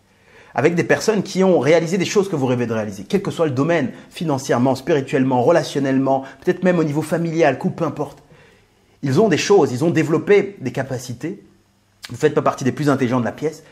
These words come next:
vous pouvez apprendre aussi et transmettre ensuite, transmettre, apprendre. Évidemment, il n'y a pas,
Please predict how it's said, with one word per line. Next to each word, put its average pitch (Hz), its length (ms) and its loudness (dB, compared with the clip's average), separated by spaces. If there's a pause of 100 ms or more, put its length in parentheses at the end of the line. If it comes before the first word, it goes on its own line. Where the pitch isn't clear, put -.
(120)
vous - 80 -20
pouvez 165 160 -10
apprendre 147 520 -6
aussi 98 340 -16 (140)
et 143 100 -8
transmettre 196 440 -2
ensuite, 170 340 -4 (200)
transmettre, 131 440 -8
apprendre. - 340 -12 (720)
Évidemment, 143 520 -4 (220)
il 139 80 -6
n'y 151 80 2
a 156 60 2
pas, 180 200 0